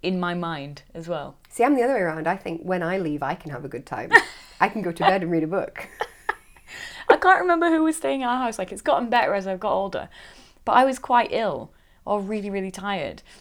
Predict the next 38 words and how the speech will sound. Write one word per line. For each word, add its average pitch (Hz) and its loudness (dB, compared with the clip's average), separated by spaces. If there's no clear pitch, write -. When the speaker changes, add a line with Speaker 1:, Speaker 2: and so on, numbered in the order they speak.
Speaker 1:
And - -8
we 208 -4
had 202 -4
friends 214 -4
staying 180 -2
at 160 -2
our 180 -2
house. 180 -6
And 196 -6
I 202 -6
was, 185 -8
like, 202 -4
lying 226 -2
really 208 -6
still 180 0
so 180 -4
I 165 -2
wouldn't 180 -6
miss 190 -8
anything 185 -6
<laughs> 196 -2
anyone 185 -12
said. - -10
And 208 -6
then 196 -2
eventually 196 -4
it - -6
was 151 -12
like, 147 -12
"I - 6
can't 330 12
go 247 10
to 208 6
sleep. 196 2
I 190 4
just 240 -6
need 240 -6
to, 226 -16